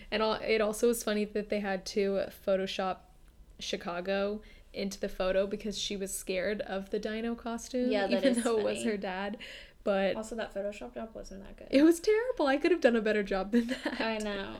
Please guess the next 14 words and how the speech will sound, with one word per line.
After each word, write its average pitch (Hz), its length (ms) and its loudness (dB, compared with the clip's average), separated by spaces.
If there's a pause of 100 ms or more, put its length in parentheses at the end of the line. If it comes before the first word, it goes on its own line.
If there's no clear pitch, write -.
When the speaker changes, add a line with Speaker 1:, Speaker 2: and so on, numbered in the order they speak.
(200)
Speaker 2:
Um, 208 500 -2
but 247 160 8
Speaker 1:
But, - 80 -4
Speaker 2:
cute. 196 420 -2
Speaker 1:
yeah. 208 460 2
Overall, 370 340 6
I 381 100 6
think 285 240 0
that, 311 120 4
like, 247 240 0
their 214 180 0
family 226 380 0
did 233 240 -4
the 226 80 2